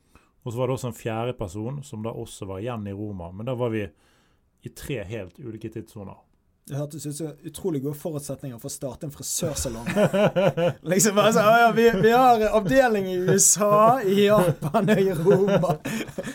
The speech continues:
Speaker 2: og ingen kan klippe."
Speaker 1: Nei. Så det ble, ja, altså, det gikk bare egentlig ut i ingenting når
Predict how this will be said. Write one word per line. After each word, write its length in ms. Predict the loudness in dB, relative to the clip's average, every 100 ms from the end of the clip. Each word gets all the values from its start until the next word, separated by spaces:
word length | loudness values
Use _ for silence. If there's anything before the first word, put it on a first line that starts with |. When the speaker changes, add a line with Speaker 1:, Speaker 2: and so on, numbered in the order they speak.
| -4
Speaker 2:
og 120 | 0 4
ingen 220 | 4 4
kan 120 | 2
klippe." 400 | -2 -6 -4 -2 -2 -2 0
Speaker 1:
Nei. 360 | 2 2 0 -4 _ -16 -14 -14 -20 -20 -20
Så 180 | -10 -4
det 100 | -2
ble, 140 | 2 2
ja, 920 | 2 0 -2 -4 -4 -6 -8 -14 -16
altså, 220 | -16 -16 -16 -18 _ _ _
det 320 | -12 -6 -4
gikk 180 | -4 -6
bare 180 | -8 -8
egentlig 200 | -8 -10 -10
ut 60 |
i 40 | -12
ingenting 460 | -12 -12 -12 -12
når 100 | -12